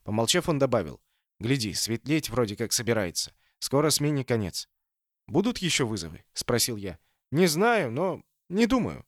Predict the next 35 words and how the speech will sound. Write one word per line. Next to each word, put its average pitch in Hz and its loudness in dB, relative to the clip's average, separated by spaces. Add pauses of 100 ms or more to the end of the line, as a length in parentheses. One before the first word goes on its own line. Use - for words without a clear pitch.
(380)
Мы 190 4
в 131 -2
очереди 170 2
первыми 175 4
были, 85 -4
так 135 0
что 143 2
если 147 2
случится 151 0
что, 98 -2 (240)
то 147 6
другие 151 0
группы 147 0
поедут. 98 -2 (400)
Будем 175 4
в - -12
караулке 151 4
чай 139 2
пить». - -10 (340)
Я 143 6
усмехнулся, 165 2
прислушался 135 0
к - -4
себе, 113 0
понимая, 127 0
что - -2
отходняк 104 -2
после 120 -2
пережитого 107 -4
никуда 101 -2
ещё 104 -2
не 104 -4
делся, 95 -2
и 95 -10
сказал: 104 -4